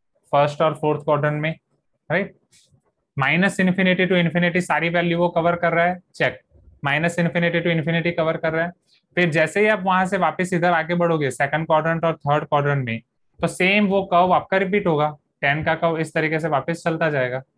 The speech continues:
right? यहाँ three pi by टू से five pi by two में चलता जाएगा, माइनस थ्री पाई by टू से माइनस pi by two में चलता जाएगा।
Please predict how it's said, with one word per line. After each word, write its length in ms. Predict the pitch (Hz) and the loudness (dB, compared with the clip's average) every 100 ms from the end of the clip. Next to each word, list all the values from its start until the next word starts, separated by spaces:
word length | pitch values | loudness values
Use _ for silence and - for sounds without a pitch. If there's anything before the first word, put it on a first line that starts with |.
| _ _ _ - | _ _ _ -6
right? 220 | 214 - _ - | -6 -6 _ -2
यहाँ 220 | 135 143 | -2 0
three 160 | 156 170 | 0 0
pi 180 | 175 165 | 0 0
by 180 | 175 | 0
टू 80 | 170 | -2
से 140 | 170 175 | -2 -2
five 260 | 160 160 | 0 0
pi 100 | 165 | 0
by 140 | 165 170 | 0 0
two 80 | 170 | 0
में 100 | 170 | 0
चलता 320 | 165 147 151 | -2 -2 -2
जाएगा, 360 | 143 131 131 131 _ _ _ _ | 0 -2 -4 -10 _ _ _ _
माइनस 340 | 135 143 170 170 | -2 0 -2 -2
थ्री 100 | 175 | -2
पाई 140 | 175 | 0
by 160 | 170 170 | 0 0
टू 80 | 170 | 0
से 140 | 175 | -2
माइनस 320 | 170 151 160 - | -2 -2 -2 -2
pi 100 | 165 | 0
by 120 | 165 | 0
two 60 | 170 | -2
में 100 | 175 | -2
चलता 340 | 147 120 123 | -2 -2 -2
जाएगा। 360 | 113 113 110 | -4 -6 -8